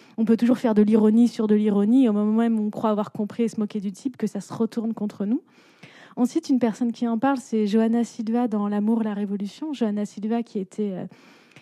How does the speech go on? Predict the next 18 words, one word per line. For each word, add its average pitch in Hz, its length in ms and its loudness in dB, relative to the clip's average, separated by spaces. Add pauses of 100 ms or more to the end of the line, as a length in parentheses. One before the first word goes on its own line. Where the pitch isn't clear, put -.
(140)
militante 233 640 2
et, 202 220 0
euh, 190 60 -2 (720)
journaliste 208 540 0
au 202 60 0
journal, 202 360 -2
euh, 185 280 -6
de 196 140 0
gauche, 220 420 0
euh, 190 100 -4
Fakir, 208 540 -6
qui - 80 -8
avait 185 140 -6
été 190 140 -10
fondé 208 300 -4
par 196 160 -6
François 208 320 -6
Ruffin. 196 340 -6